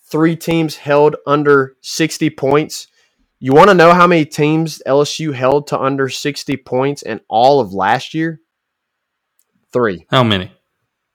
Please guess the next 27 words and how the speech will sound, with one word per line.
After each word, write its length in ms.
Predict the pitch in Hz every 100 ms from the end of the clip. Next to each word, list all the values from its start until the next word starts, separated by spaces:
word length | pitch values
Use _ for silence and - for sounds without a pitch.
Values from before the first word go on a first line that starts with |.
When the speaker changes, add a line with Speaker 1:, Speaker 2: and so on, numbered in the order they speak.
| _ _
Speaker 1:
Three. 300 | 160 185 95 - _ -
Speaker 2:
Three. 800 | - 139 113 127 123 117 110 104
Speaker 1:
So 100 | 139
we 160 | 180
have 120 | 208
already 680 | 151 151 180 170 170 143 127 - _ _ _ -
tied. 240 | 156 139
We're 120 | 135
three 300 | 151 190 233
for 160 | 226 190
three 260 | 190 208
this 280 | 180 165 165
year. 340 | 123 113 117 - _ _ _ _ _ _ _ _ _ _ _ _ _ _ _ _ _ _ -
And 100 | 135
we 80 | 147
had 360 | 151 151 135
three 260 | 151 156 165
last 420 | 143 131 135 -
year. 240 | 120 113 113
And 160 | 117
I 80 | 113
think 400 | 120 156 147 - _ _ _ _ _ _ _ -
there 140 | 131
was 160 | 143 127
a 60 |
total 480 | 123 160 156 151 147
of, 480 | 135 135 127 120